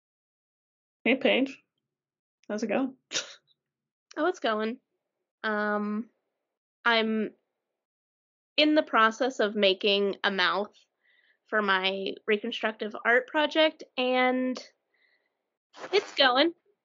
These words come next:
Speaker 2: It's definitely not as easy as the nose. I've been working on it for, like, two and a half hours, and I feel like I've made no progress.
Speaker 1: You're doing, like, modeling clay or something, right?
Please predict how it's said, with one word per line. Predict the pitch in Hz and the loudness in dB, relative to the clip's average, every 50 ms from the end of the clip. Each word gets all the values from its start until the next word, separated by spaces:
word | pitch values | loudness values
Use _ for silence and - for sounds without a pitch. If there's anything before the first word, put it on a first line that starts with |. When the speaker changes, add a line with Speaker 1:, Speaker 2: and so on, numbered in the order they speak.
| _ _ _ _ _ _ _ _ _ _ _ | _ _ _ _ _ _ _ _ _ _ _
Speaker 2:
It's | - 240 240 233 - - | 2 4 4 4 2 2
definitely | - 240 240 247 320 294 294 294 | 4 4 4 4 4 4 4 4
not | 277 262 254 254 | 4 4 2 4
as | 254 262 294 | 2 0 0
easy | 277 247 247 240 269 269 | -2 -4 -4 -2 0 0
as | 285 277 - | 0 0 -2
the | 330 311 | -6 -4
nose. | 277 233 214 202 202 226 277 294 - - - - _ _ _ _ _ - - | 0 2 2 2 2 0 -2 -6 -10 -16 -20 -20 _ _ _ _ _ -6 -2
I've | 226 220 220 220 220 | 0 0 0 0 -2
been | 220 220 | -2 0
working | 208 208 226 - 247 233 | 2 0 0 0 -2 -4
on | 226 226 233 | -2 0 0
it | 233 - - | 0 -2 -2
for, | - 233 | -2 -2
like, | 226 214 202 202 202 - | 0 2 0 0 0 -4
two | - - 226 | -8 -6 -6
and | 220 226 | -4 -4
a | 269 | -4
half | 247 233 - - - | -4 -4 -4 -2 0
hours, | - 196 196 196 196 208 214 220 240 - - - - | 2 2 2 2 2 0 0 -2 -4 -6 -12 -10 -6
and | - 196 196 202 196 | -4 -2 -2 -2 -2
I | 104 185 202 208 | -2 -2 -4 -4
feel | - - 220 196 190 | -4 -2 -2 0 0
like | 196 196 196 - - - _ - | 0 -2 -2 -4 -8 -14 _ -2
I've | 190 208 196 196 196 202 196 226 - | 0 2 2 2 0 -2 -2 -4 -6
made | 214 190 185 165 | -6 -8 -6 -6
no | 165 139 - | -8 -10 -10
progress. | - - - - - 82 - - - - - - _ _ _ _ _ _ _ _ _ _ _ _ _ _ _ _ _ _ _ _ _ _ _ _ - | -10 -12 -12 -12 -12 -14 -14 -14 -16 -18 -20 -20 _ _ _ _ _ _ _ _ _ _ _ _ _ _ _ _ _ _ _ _ _ _ _ _ 2
Speaker 1:
You're | 254 269 247 | 4 4 6
doing, | 294 302 339 349 339 | 8 8 8 8 8
like, | 320 277 202 - - | 8 6 6 4 2
modeling | 202 175 175 - 202 185 175 170 165 175 | 2 2 4 4 4 2 0 0 -2 -2
clay | 175 - - - - | -4 -2 -2 -2 -2
or | - | -2
something, | - - 190 170 - - | -4 -6 -8 -8 -6 -8
right? | - - 202 233 233 | -8 -8 -10 -10 -14